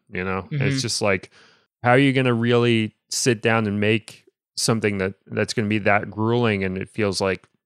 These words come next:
Speaker 1: everything rests upon it, you
Speaker 2: Yeah,
Speaker 1: know?
Speaker 2: there is
Speaker 1: It
Speaker 2: Sorry to interrupt you. Go ahead.
Speaker 1: Yeah, no, go, please go.
Speaker 2: I was gonna say there's just nothing, um,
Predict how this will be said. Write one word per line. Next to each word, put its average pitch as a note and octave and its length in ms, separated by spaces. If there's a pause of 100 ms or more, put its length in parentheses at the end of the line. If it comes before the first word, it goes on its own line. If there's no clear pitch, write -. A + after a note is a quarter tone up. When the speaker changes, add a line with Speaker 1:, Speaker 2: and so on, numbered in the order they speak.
(120)
Speaker 1:
everything A#2 520
rests G#2 440
upon G#2+ 380
it, - 260
you C#3+ 100
Speaker 2:
Yeah, C3 120
Speaker 1:
know? C#3+ 360
Speaker 2:
there D#3 220
is C#3+ 340
Speaker 1:
It B2 180 (300)
Speaker 2:
Sorry B2+ 300
to A#2+ 40
interrupt A#2 300
you. B2 80
Go C#3+ 160
ahead. C3+ 160 (500)
Speaker 1:
Yeah, D#3 180
no, D3 200
go, A#2+ 140
please C#3 360
go. C3 160
Speaker 2:
I E3+ 60
was E3+ 160
gonna D#3+ 160
say D3 220
there's C#3+ 240
just C#3+ 240
nothing, C#3+ 440
um, B2 460